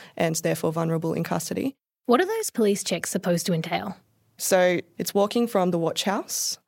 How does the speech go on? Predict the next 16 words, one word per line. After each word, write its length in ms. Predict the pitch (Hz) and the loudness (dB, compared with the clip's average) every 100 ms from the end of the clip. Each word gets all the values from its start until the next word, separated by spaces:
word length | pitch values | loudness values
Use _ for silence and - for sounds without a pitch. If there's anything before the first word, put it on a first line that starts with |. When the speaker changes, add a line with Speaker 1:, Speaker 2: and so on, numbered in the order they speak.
| _ | _
Speaker 1:
down 300 | - 175 175 | 0 2 2
to 500 | 185 - 175 170 170 175 - _ | 0 0 2 2 0 -4 -14 _
the 100 | 180 | -2
cell 440 | - 170 214 302 - _ - - - _ | 2 2 2 -4 -12 _ -20 -20 -20 _
and 480 | 180 175 175 - - - | 2 4 2 -2 -4 -2
doing 240 | 175 165 | 0 0
a 60 | 165 | 0
physical 400 | 170 170 175 165 | -2 -2 -4 0
check. 260 | 180 - | 0 0
So, 160 | - 165 | -2 0
you 220 | 165 165 | 0 0
know, 160 | 165 165 | -2 -4
banging 440 | 165 170 165 165 | -4 -2 -2 -2
on 180 | 165 165 | -2 -2
the 180 | 170 175 - - - - - | -2 -6 -18 -20 -20 -20 -4
door, 500 | 214 196 196 196 | 0 4 4 2